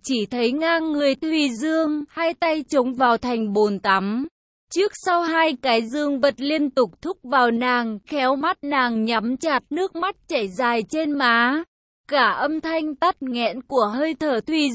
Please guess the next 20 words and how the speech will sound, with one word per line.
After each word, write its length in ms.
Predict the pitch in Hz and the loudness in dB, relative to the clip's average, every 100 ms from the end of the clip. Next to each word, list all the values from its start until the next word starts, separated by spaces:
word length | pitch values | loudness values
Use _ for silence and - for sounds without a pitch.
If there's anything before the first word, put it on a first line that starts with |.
| 226 | 0
Dương 280 | 320 285 240 | 0 0 0
và 220 | 247 220 - | 0 0 -2
tiếp 160 | 370 - | -6 -4
ra 260 | 277 330 | -2 0
thịt 240 | 339 330 196 - | 0 -6 -6 -6
chạm 220 | 311 269 | -2 -2
nhau 320 | 254 294 330 330 | -2 0 0 0
chan 360 | - 339 339 330 | -2 -2 0 -2
chát 340 | 339 359 392 | -2 -2 -2
cũng 260 | 277 240 254 | -2 -2 -4
ghi 220 | 311 359 | -2 -2
lại 280 | 339 294 202 | 2 0 0
rõ 280 | 208 233 185 | -2 0 0
mồn 320 | 294 320 254 | 0 0 0
một. 280 | 233 240 233 - | 0 0 -2 -4
Bình 440 | 262 302 269 262 277 | -2 0 0 0 0
mở 220 | 254 196 - | -2 -2 0
to 200 | 339 339 | 0 0
hai 300 | 330 339 320 | -2 -2 -2
mắt, 260 | 302 359 | 0 -2